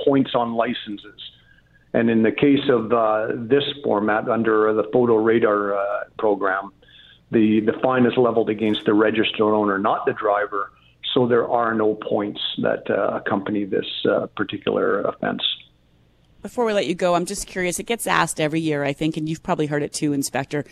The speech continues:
Speaker 2: Why not just make these year-round so that we don't have to have this sort of re-education every September for people to get used to school zones again? Why not just make them twelve months a year?
Speaker 1: Well, and I guess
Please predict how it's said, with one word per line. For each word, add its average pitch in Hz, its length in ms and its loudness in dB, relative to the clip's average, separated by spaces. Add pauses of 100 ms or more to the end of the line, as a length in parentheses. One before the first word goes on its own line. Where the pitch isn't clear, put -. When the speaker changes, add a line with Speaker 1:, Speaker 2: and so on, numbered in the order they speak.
(240)
Speaker 2:
Why 233 140 4
not 269 180 4
just 185 180 -2
make 175 200 0
these 156 220 -2
year-round 147 580 0
so 160 100 -4
that 156 160 -4
we 170 100 -4
don't 156 180 0
have 156 200 -6
to - 80 -6
have 147 280 -2
this 156 120 -4
sort 156 160 -4
of 147 140 -4 (400)
re-education 156 920 0
every 151 260 -2
September 147 500 -4 (180)
for - 160 -6
people 151 240 -6
to 143 80 -6
get - 220 -6
used 170 380 -4
to 131 220 -6 (200)
school - 280 -4
zones 135 300 -4
again? 127 240 -6
Why 170 100 -4
not 240 200 0
just - 180 -6
make 147 180 -2
them 139 280 -4 (160)
twelve 135 240 -2
months 135 180 -8
a - 40 -16
year? - 260 -10 (1500)
Speaker 1:
Well, 156 200 4
and 165 120 4
I 147 160 2
guess 143 180 2